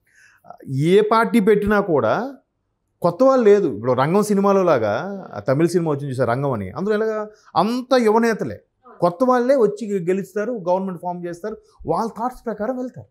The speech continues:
ఎవరికి భయపడకుండా ఫుల్ మెజారిటీ వస్తే వాళ్ళు నిజంగా చేయాలనుకుని చేస్తారు. కానీ ఇక్కడ ఏమవుతుంది, ఓల్డ్ వైన్ న్యూ బాటిల్ లా ఉంటుంది.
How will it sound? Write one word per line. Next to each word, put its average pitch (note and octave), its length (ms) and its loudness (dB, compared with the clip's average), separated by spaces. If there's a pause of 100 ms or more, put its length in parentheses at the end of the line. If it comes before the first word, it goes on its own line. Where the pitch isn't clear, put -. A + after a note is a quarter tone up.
(960)
ఎవరికి G#3+ 300 4
భయపడకుండా F#3+ 520 2
ఫుల్ G3 180 0
మెజారిటీ F3+ 380 0
వస్తే E3+ 220 -4
వాళ్ళు F#3+ 180 0
నిజంగా G#3 300 -2 (100)
చేయాలనుకుని G3+ 480 -2
చేస్తారు. G3+ 300 -10 (340)
కానీ A3 120 2
ఇక్కడ F#3 160 2
ఏమవుతుంది, A#3 840 -2 (280)
ఓల్డ్ A3 340 4
వైన్ A#3+ 260 0
న్యూ G#3+ 160 0
బాటిల్ G3+ 360 0
లా G3+ 120 2
ఉంటుంది. C#3+ 380 -8